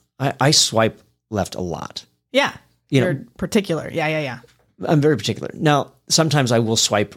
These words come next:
Speaker 1: right on, and let me, I, I was thinking about this the other day when, when we were gonna be com-, having this conversation, so I'm kind of curious to,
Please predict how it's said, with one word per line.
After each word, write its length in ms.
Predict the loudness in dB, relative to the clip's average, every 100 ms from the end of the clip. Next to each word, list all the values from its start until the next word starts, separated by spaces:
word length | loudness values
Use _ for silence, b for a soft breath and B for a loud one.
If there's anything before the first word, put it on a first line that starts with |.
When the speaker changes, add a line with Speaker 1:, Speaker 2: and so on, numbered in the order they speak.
| -4
Speaker 1:
right 260 | -2 -2 -4
on, 300 | -2 -2 -6 _ _ _ _ _ _ _ _ _ _ _ -2
and 160 | 2
let 100 | 2
me, 100 | 2
I, 140 | 2 0
I 160 | 0 0
was 160 | 0 -2
thinking 180 | 0 2
about 180 | 0
this 160 | 0 0
the 80 | 2
other 100 | 2
day 160 | 2 2 -2 -10 -20 _
when, 320 | -2 0 0 -2
when 180 | 0
we 120 | 2 2
were 80 |
gonna 120 | 2 0
be 120 | 2
com-, 180 | 0 0
having 160 | 0
this 120 | 0 -2
conversation, 580 | -2 0 0 0 -2
so 100 | -2
I'm 100 | -2
kind 160 | -2 -4
of 60 | -4
curious 300 | -4 -2 -4
to, 300 | -4 -6